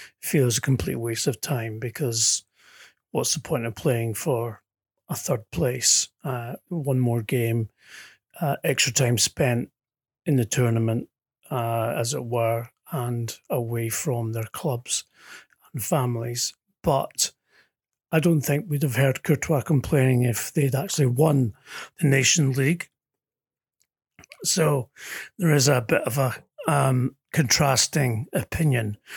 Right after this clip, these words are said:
with regards to, um, what happens, uh, in those situations. However, I think, generally speaking,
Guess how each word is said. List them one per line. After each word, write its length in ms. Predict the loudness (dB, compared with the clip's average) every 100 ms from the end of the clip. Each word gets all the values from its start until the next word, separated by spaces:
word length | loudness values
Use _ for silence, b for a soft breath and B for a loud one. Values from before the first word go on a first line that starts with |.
| B B -8
with 220 | -6 -4
regards 520 | -2 0 2 2 0
to, 420 | 0 -2 -2 -4 -8 -6
um, 540 | -2 0 0 -2 -6 _ _ _ _ b b b _ _
what 240 | 0 2
happens, 640 | 2 0 0 0 2 0 0 _ _
uh, 280 | -4 -4 -4 -6 0
in 160 | 2
those 200 | 4 4
situations. 1040 | 2 2 0 0 0 2 0 -2 -4 -4 -6 _ -20 -20 _ _ _ _
However, 500 | 0 2 2 0 -2 _ _ _ _ _ _ _ _ _ _ B B B -10
I 40 | -2
think, 360 | 0 0 -4
generally 400 | -2 0 2 0
speaking, 560 | 0 -2 -4 -2 -2 -4